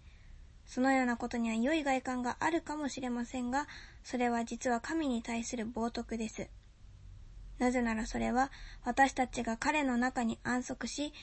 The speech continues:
彼が私たちのために行われたことを享受することを無視するからです。神が行われたことを無視するのではなく、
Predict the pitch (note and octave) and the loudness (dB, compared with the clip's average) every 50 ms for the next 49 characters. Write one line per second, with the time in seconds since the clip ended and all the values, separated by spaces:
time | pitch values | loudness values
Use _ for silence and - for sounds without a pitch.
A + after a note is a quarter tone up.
0 | - - - - - - - - - - D#4 D#4 C#4 B3 A#3 A3+ A#3 - D4 E4 | -16 -18 -18 -20 -20 -20 -20 -4 2 4 4 4 6 4 4 2 2 2 2 0
1 | D#4+ - D#4 C4+ - C4+ B3+ A#3+ A#3 - B3 A#3+ A#3+ A#3+ A#3 A3+ - A3 G#3+ - | 0 0 -4 -4 -2 -2 -2 -2 -2 -2 0 0 2 2 0 0 -2 -2 -2 0
2 | A#3+ A#3+ A#3+ B3 A#3+ A#3+ A#3+ A#3+ - A#3+ A#3 - B3 - A#3+ A3 A3 - - D4 | 0 2 2 2 2 2 0 0 -2 -4 -4 -4 -4 -4 -4 -4 -4 -4 -4 -4
3 | D4+ D#4 C#4+ C#4 B3 - - A#3+ A3+ G3 - - - - - - - - - - | -4 -2 -2 -4 -4 -4 -4 -4 -4 -4 -6 -10 -16 -18 -18 -18 -18 -18 -14 -12
4 | - B3 - B3+ A#3+ C4+ D4+ D4 - - - - - - - C4+ B3 - A#3+ A3+ | -12 -8 -2 0 2 2 2 0 -4 -12 -18 -18 -10 -2 0 0 0 0 -2 -4
5 | - A#3 A3 A3 - - G#3 G#3+ G#3+ G#3 - A3 - - A3 - - - - - | -2 -4 -4 -6 -6 -6 -6 -6 -6 -4 -4 -6 -4 -4 -4 -4 -6 -10 -18 -20
6 | - - - - - - - - - - - - - C#4+ D4 C#4 B3+ A#3+ A3+ A3 | -20 -20 -20 -20 -20 -20 -20 -20 -20 -18 -10 -6 -2 2 2 4 4 4 4 2
7 | A3 - B3+ B3+ C4 C4+ C4 C4 C4 B3+ C#4 C4 - C4 - C4 A#3+ A#3 A#3 A#3 | 2 2 4 6 6 6 6 4 4 2 0 0 0 -2 0 0 2 2 2 2
8 | C#4 D4 - D#4 C4 - - B3 A#3+ A#3 A#3 A3+ A3 A3 G#3+ G#3 G#3 G#3+ A3 A3+ | 2 0 -2 -4 -4 -4 -2 0 0 0 0 0 0 -2 -2 -2 -2 -2 -2 -2
9 | A3+ - - A#3 | -4 -2 -4 -4